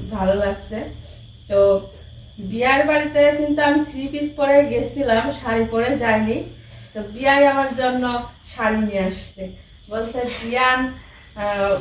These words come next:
বিয়ানের জন্য কিন্তু আমি শাড়ি আনছি।" তাই বলে বিয়াই শাড়ি কিনে এনে দিল। আমি বলছি, "এগুলা না দিলেও পারতেন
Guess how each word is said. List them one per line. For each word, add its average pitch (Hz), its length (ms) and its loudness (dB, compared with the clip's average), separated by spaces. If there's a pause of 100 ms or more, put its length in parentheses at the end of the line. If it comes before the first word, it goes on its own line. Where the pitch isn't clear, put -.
বিয়ানের 247 680 0
জন্য 254 240 0
কিন্তু 247 280 -2
আমি 262 140 -2
শাড়ি 208 420 -2
আনছি।" 196 520 -4 (720)
তাই 208 180 -4
বলে 240 260 -2 (140)
বিয়াই 220 460 4
শাড়ি 208 440 -4
কিনে 202 200 -6
এনে 202 260 -2
দিল। 208 240 -4 (1600)
আমি 247 180 -6
বলছি, 269 240 -4
"এগুলা 262 360 2
না 240 460 0
দিলেও 277 560 0
পারতেন 247 520 0